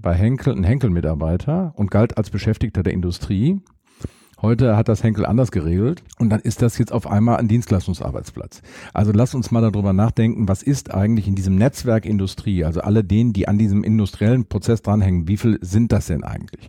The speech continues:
Und dann kommen wir dann bei zu knapp dreißig Prozent, da gibt's halt so Trendschärfen-Probleme und dann merkt man halt einfach, diese Stadt hat schon noch einen echt dicken industriellen Kern, der natürlich dann zum Beispiel,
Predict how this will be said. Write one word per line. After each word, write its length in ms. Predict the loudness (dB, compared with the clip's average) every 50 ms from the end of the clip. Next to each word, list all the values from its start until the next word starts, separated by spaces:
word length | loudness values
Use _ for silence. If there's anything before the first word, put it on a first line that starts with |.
| _ -20 -20 -16 -6
Und 80 | -2 -2
dann 100 | -2 0
kommen 180 | 2 2 4 4
wir 80 | 4
dann 240 | 4 4 2 2 2
bei 180 | 2 0 0 0 -4 -14 -18
zu 120 | -16 -12
knapp 300 | -4 0 0 0 0 0
dreißig 340 | 0 2 2 2 2 -2 -4
Prozent, 340 | -4 -6 -2 0 2 2 4
da 100 | 2 2
gibt's 420 | 0 -2 -6 -4 -4 -4 -2 0 0
halt 180 | 0 0 2 2 0 0
so 160 | 0 -2 -6
Trendschärfen-Probleme 1300 | -4 0 0 0 2 2 2 2 2 2 2 0 -4 -4 -4 -10 -20 -10 -6 -4 -2 0 2 2 2 2
und 100 | 2 2
dann 120 | 2 4 4
merkt 260 | 4 4 2 2 2
man 160 | 0 2 4
halt 240 | 4 2 2 2 0
einfach, 440 | 0 0 0 0 0 -2 -2 -2 -6 -18 -20 -20 -20 -20 -20 -20 -4 -4
diese 200 | -2 0 0 0
Stadt 340 | 2 2 2 2 2 0 -2
hat 180 | -2 -2 -2
schon 280 | -2 -2 0 0 2 2
noch 180 | 0 -2 -4
einen 400 | -4 -4 -2 0 0 0 0 -2
echt 500 | -2 0 0 0 0 -2 -8 -14 -6 _
dicken 280 | -4 -2 0 0 -2 -2
industriellen 720 | -2 0 0 0 0 -2 -4 -4 -2 0 0 0 -2 -2
Kern, 480 | -2 0 2 4 4 4 2 0 -2 -4 -12 -20 -20 -20 -20 -2 2
der 280 | 4 4 4 2 0 -2
natürlich 480 | -2 0 0 0 0 -2 0 0 -2 0
dann 200 | 0 -2 -2 0
zum 140 | 0 -2 0
Beispiel, 480 | 0 -2 -2 -2 -2 -2 0 0 -2